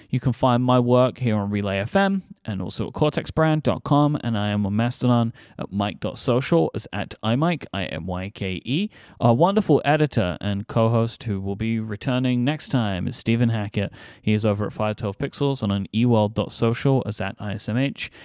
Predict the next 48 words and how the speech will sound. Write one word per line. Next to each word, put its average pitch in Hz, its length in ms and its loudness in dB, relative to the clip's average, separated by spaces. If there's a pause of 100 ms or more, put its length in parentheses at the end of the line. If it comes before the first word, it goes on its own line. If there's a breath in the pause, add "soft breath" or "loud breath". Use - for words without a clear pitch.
(200 loud breath)
We 127 120 6
are 160 400 4 (100)
all 160 420 6
kind 151 320 4
of 160 200 4
asterisk 156 520 2
on 120 120 6
Threads. 156 360 4
Federico 165 480 2
is 120 100 2
on 151 220 4
Threads. 95 400 -2 (100)
Threads. 107 380 0
He 123 120 2
is 110 220 0
at 120 140 0
Viticci, 104 480 -4
V 113 180 0
I 104 80 0
T 110 180 -2
I 104 120 -2
C 104 180 -6
C 98 220 -2
I. 113 180 0 (300 loud breath)
I 107 140 0
am 101 180 0
I 110 100 0
Mike, 143 340 0
I 104 140 -4
M 98 180 -6
Y 101 280 -4
K 104 320 -6
E. 160 240 0
Stephen 110 400 0
is 101 220 -2
at 110 180 -4 (100)
I 110 120 0
S 110 200 -2
M 110 100 0
H 101 280 -4
eighty-six. 107 640 -2
It's - 240 -16
never 98 320 -4
not 95 200 -6
make - 120 -8
me 107 100 -2
laugh. 104 300 2 (520 loud breath)
Uh, 135 440 4